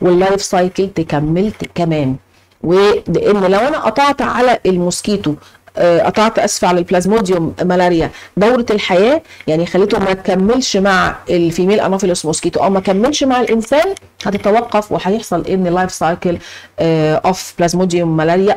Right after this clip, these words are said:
will be stopped. آه، بيقول لك كمان ان ال-، الجاميتوسايت تعتبر الانفكتيف ستيج بالنسبه للفيميل انوفيلوس موسكيتو. يبقى انا عندي في اللايف سايكل دي كام انفكتيف ستيج؟ اتنين،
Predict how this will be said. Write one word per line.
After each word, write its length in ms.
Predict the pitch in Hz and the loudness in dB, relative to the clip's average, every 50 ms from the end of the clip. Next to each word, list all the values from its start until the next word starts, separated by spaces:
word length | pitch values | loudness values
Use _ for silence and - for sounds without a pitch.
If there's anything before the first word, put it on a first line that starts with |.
| - 165 165 | -2 -2 -2
will 220 | 175 165 151 165 | -2 -2 -2 -2
be 140 | 180 190 - | -2 -4 -4
stopped. 400 | - - 131 - - - - - _ _ _ _ _ _ _ _ _ _ _ _ _ _ _ _ _ _ _ - - _ _ _ _ - - | -6 -6 -6 -8 -8 -14 -20 -20 _ _ _ _ _ _ _ _ _ _ _ _ _ _ _ _ _ _ _ -20 -20 _ _ _ _ -2 0
آه، 440 | 196 190 190 190 190 185 185 175 - | 2 4 4 4 4 4 4 2 2
بيقول 320 | - 190 196 190 320 359 | 2 0 2 2 2 2
لك 120 | 370 381 381 | 2 2 0
كمان 380 | - 254 254 285 330 359 330 | -2 -2 -2 0 0 0 0
ان 260 | - - 285 294 285 | 2 2 2 2 2
ال-، 260 | 269 254 226 208 - - - | 2 2 0 -2 -2 0 0
الجاميتوسايت 1200 | 185 185 180 175 170 175 165 160 160 160 160 180 185 233 302 311 - 277 - - 277 294 294 294 - | 0 0 2 0 0 0 0 0 0 0 0 2 2 2 0 0 0 -2 0 0 2 2 0 0 0
تعتبر 400 | 196 185 185 - 240 240 262 269 | -2 -2 0 0 0 2 2 2
الانفكتيف 880 | 269 240 208 - - 190 190 190 - 240 262 - - - 196 185 175 - | 2 2 0 -2 -2 -2 -2 0 -2 -2 -2 -2 -4 -4 -2 -2 -4 -6
ستيج 380 | - - 254 269 285 294 254 | -2 -2 0 2 2 0 0
بالنسبه 480 | 214 196 190 190 220 240 240 - 190 190 | 0 0 0 0 0 -2 -2 0 0 2
للفيميل 1120 | 190 202 233 254 277 277 277 269 247 - - 196 214 226 226 226 - - 196 185 202 226 - | 2 2 0 2 2 2 2 0 -2 -2 0 0 0 0 0 -4 -2 -2 0 2 2 0 0
انوفيلوس 420 | - 190 202 202 202 190 - - | 0 -2 0 0 0 -2 -2 -2
موسكيتو. 360 | 175 170 - - 143 127 - - - _ - - - - | -6 -8 -6 -6 -8 -8 -8 -12 -20 _ -20 -20 -12 -4
يبقى 200 | - 190 190 - | -2 -2 0 0
انا 100 | 233 226 | 0 2
عندي 240 | 214 233 247 226 220 | 2 2 2 0 0
في 80 | 214 - | 0 0
اللايف 280 | 185 190 202 226 226 | 0 2 2 2 0
سايكل 400 | - - 220 233 240 - 208 185 | 0 0 0 0 0 0 -2 -2
دي 140 | 165 196 226 | -2 -2 -4
كام 480 | 220 - 226 226 233 240 240 240 240 233 | -2 0 2 2 2 2 2 2 2 0
انفكتيف 560 | - 190 190 190 226 233 - - 208 190 190 | 0 -2 -2 -2 -4 -4 -2 -2 -2 -2 -2
ستيج؟ 260 | - - 285 294 285 - | -2 0 -2 -2 -2 -4
اتنين، 320 | - 233 - - 151 135 | -6 -6 -4 -4 -4 -4